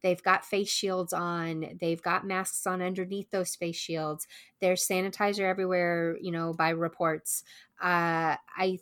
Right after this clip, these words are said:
I think people needed to get back to work and wanted to get back to work. And so I support that angle and that aspect of it for, for those that did. Uh, again, I know there's also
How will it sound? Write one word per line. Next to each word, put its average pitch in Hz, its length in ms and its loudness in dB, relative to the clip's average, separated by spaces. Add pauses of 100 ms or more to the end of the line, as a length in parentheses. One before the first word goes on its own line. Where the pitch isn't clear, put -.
I 175 100 -2
think 190 280 -4
people 196 320 -2
needed 185 320 -2
to - 80 -10
get 175 120 -2
back 180 180 -2
to 180 100 -8
work 180 240 2
and 170 200 -4
wanted 170 360 -2
to - 260 -8
get 233 160 0
back 247 200 0
to 247 100 -8
work. 269 340 0 (140)
And 175 200 -2
so - 140 -4
I 165 60 -2
support 185 640 0 (320)
that 170 320 2
angle 180 300 0
and 190 140 -2
that 156 240 -2
aspect 196 520 -4
of 247 80 2
it 247 200 -2
for, 202 120 2
for 196 200 -2
those 180 300 2
that 170 160 -2
did. 180 240 2
Uh, 165 240 0
again, 165 380 -2
I 170 100 -2
know 165 220 0
there's 160 340 -4 (160)
also 170 520 0